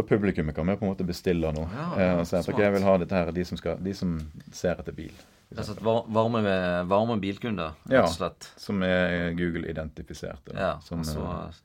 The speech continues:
Speaker 2: når de, når de, når de kjøler ned igjen, så går de ut av, går de ut av akkurat den,
Speaker 1: Mm.
Speaker 2: eh, av den båsen der.
Speaker 1: Ja, for å sikre kvaliteten på dem, så
Speaker 2: Mm.
Speaker 1: må de være veldig i, i modus i det. Og Facebook er jo kanskje enda mer, eh,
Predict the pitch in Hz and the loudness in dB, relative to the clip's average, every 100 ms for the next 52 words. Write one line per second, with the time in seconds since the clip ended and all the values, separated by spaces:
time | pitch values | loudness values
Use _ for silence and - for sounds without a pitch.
0 | - 98 95 92 95 95 98 98 92 90 | -8 -4 -2 -2 -4 -6 -4 -4 -6 -10
1 | - - - - - - 110 - 113 117 | -14 -20 -20 -20 -14 -4 -2 2 2 4
2 | 101 107 92 78 78 95 90 87 87 87 | 4 6 4 2 -4 -6 -4 -4 -6 -6
3 | 90 92 82 78 80 _ _ - 87 90 | -6 -6 -6 -8 -16 _ _ -18 -10 -6
4 | 85 - 90 80 90 131 92 80 80 80 | -6 -6 -6 -6 -2 2 2 2 -4 -10
5 | 82 - 87 85 85 85 - - - - | -12 -8 -6 -4 -6 -8 -8 -10 -8 4
6 | 92 76 - 82 - 87 80 82 76 80 | 6 6 0 -4 -4 -2 -2 -2 -2 -4
7 | - - - - 110 101 87 78 78 76 | -6 -12 -12 -10 -8 -4 -2 -2 -2 -2
8 | 76 73 73 76 - - 76 _ _ _ | -4 -4 -6 -6 -8 -12 -14 _ _ _
9 | _ _ 78 76 73 - - 87 87 98 | _ _ -10 -8 -8 -10 -10 -4 2 2
10 | - - 101 98 95 95 92 92 87 80 | 2 -2 2 4 4 4 4 4 2 -2
11 | 82 85 80 | -6 -8 -8